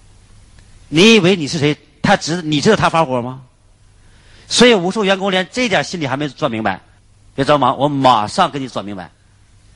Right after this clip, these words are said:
你知道怎么回事？我们走进一个什么误区？人是如何成为别人情绪的牺牲品？“别来烦我”，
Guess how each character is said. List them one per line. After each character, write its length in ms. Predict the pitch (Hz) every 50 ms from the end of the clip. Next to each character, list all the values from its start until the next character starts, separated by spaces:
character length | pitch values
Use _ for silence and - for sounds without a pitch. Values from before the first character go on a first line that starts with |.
| - _ - _ - -
你 220 | 135 143 143 135
知 140 | - - 165
道 100 | 165 156
怎 100 | - 143
么 120 | 120 117
回 80 | 101 110
事？ 180 | 110 123 117 - -
我 80 | 113 127
们 140 | 131 151 151
走 160 | - 120 120
进 100 | 147 139
一 60 | 139
个 60 | 143 139
什 100 | - 117
么 60 | 143
误 120 | 151 135
区？ 240 | 127 - 107 98 90 _ _ _ - - - - - - - - - - -
人 280 | _ 113 117 135 170 185
是 160 | - 214 190
如 240 | 143 113 139 208 226
何 120 | - 180
成 200 | 180 - - 156
为 100 | 160 160
别 240 | 156 - - 139 147
人 100 | 147 160
情 300 | 156 - - - 117 120
绪 140 | - - 151
的 80 | 113 104
牺 180 | - - 127
牲 100 | 117 120 113
品 120 | 101 104 - _ _ _ _ _ _ _ _ _ _ _ _ - - _ _ - _ _ - - - - - - - - - - - - - -
？“别 160 | 143 151 165
来 180 | 170 165 170
烦 240 | 160 - 139 147 156
我”， 160 | 135 117 -